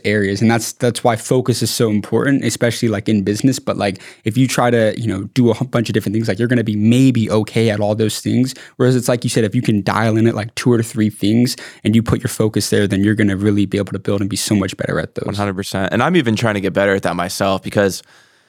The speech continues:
Speaker 2: I'm sure, I'm sure you get this all the time, but I have, I'm, I'm not even near as big as you in terms of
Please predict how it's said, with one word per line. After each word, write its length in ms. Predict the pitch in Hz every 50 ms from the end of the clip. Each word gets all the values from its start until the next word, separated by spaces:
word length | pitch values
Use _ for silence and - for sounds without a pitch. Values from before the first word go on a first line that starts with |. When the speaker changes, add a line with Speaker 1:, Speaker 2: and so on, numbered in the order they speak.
| _ _ _ _ _ _ 113
Speaker 2:
I'm 100 | 117 117
sure, 420 | - - - 143 135 120 110 104 -
I'm 120 | 107 113
sure 300 | 113 - - 127 113 104 -
you 180 | - 101 113
get 140 | 101 104 95
this 180 | - 92 - -
all 220 | 87 98 98 92
the 60 | 87 85
time, 280 | - 104 92 95 98
but 240 | 95 92 92 - _ _ _ _ _ _ -
I 160 | 110 117 131
have, 480 | 143 131 110 87 - - - - - _ _ _ _ _ -
I'm, 180 | 120 151 151
I'm 140 | 120 127 151
not 140 | 160 147 135
even 200 | 127 110 104 98
near 220 | 104 113 120 113
as 100 | 107 98
big 200 | 90 110 107 104
as 100 | 104 92
you 80 | 101 95
in 80 | 95 92
terms 240 | - 101 95 90
of 180 | 98 90 -